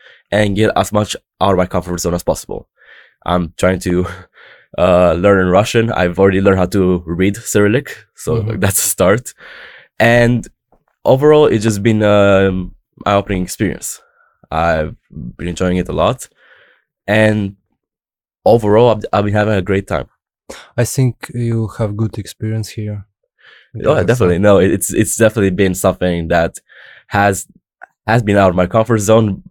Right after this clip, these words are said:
Speaker 1: and it took me a while to adjust, but I do really enjoy it. It's,
Speaker 2: Mm-hmm.
Speaker 1: it's really been great.
Speaker 2: It's nice.
Speaker 1: Yeah.
Speaker 2: So,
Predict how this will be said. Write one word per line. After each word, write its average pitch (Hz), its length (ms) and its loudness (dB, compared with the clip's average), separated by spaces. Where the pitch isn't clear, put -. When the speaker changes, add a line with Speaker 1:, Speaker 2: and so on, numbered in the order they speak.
Speaker 1:
and 104 240 2
it - 180 -8
took 117 120 2
me 107 100 4
a 104 60 4
while 101 140 4
to 95 140 -4
adjust, 87 480 -2
but 107 420 0
I 101 160 0
do 98 200 0
really 90 180 0
enjoy 76 240 -6
it. - 140 -12
It's, 104 360 -10
Speaker 2:
Mm-hmm. - 420 -20
Speaker 1:
it's - 140 -12
really 82 140 -4
been 67 160 -10
great. - 160 -12
Speaker 2:
It's - 180 -14
nice. 104 420 -12
Speaker 1:
Yeah. - 200 -14
Speaker 2:
So, 107 480 -6